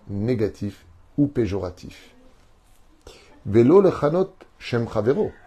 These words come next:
Et à plus forte raison de ne pas l'appeler comme cela. L'imbécile, l'idiot, celui qui comprend rien,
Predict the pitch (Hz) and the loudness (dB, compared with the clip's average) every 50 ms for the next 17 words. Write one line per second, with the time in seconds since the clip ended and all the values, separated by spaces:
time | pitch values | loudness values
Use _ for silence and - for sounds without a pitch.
0 | - - - - - _ - - 110 107 104 - - 98 - - 143 113 - - | -20 -20 -20 -20 -20 _ 0 2 2 2 2 0 -6 -6 -2 -2 -4 -2 -2 -2
1 | 104 98 98 92 135 156 131 104 101 92 92 - - 104 101 101 101 - - - | 0 0 0 0 -2 -2 -2 -4 -4 -8 -8 -6 -4 -4 -2 -2 -4 -6 -6 0
2 | - 151 180 233 226 - - 104 90 - 92 - - - - _ _ - _ _ | 2 6 6 6 4 2 -2 -4 -4 -10 -12 -14 -14 -18 -20 _ _ -20 _ _
3 | - - - 98 95 95 98 98 107 107 - - - 107 101 92 92 90 - - | -16 -10 -8 -6 -4 -4 -4 -4 -4 -6 -6 -6 -8 -6 -6 -6 -8 -10 -14 -20
4 | - - - - - 98 98 101 117 113 95 90 95 92 95 - - - _ _ | -20 -20 -16 -10 -4 -2 -2 0 0 -2 -2 -2 -2 -2 -2 -4 -8 -18 _ _
5 | _ - - - 104 92 - - - - - 107 - - 107 95 98 95 92 90 | _ -18 -10 -6 -6 -6 -6 -8 -10 -8 -8 -8 -8 -8 -8 -6 -6 -6 -8 -10